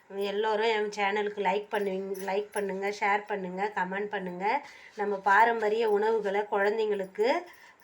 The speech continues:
பண்ணி கொடுங்க. இது பச்சரிசிலையும் நீங்க வறுத்து அரைச்சிட்டு வரலாம், புழுங்கல் அரிசியிலும். ஆக மொத்தத்துல அரிசி மாவு நீங்க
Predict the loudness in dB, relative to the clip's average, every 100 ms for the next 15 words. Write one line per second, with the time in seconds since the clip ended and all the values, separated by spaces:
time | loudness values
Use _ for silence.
0 | 0 2 4 2 0 -2 2 6 8 6
1 | 2 0 -2 -2 -4 -4 -4 -4 -2 -2
2 | -2 -2 0 6 4 4 2 6 6 2
3 | -2 0 4 4 4 0 0 2 0 0
4 | -4 -4 -6 -20 -2 2 2 2 -2 4
5 | 8 6 4 -2 2 4 6 4 4 0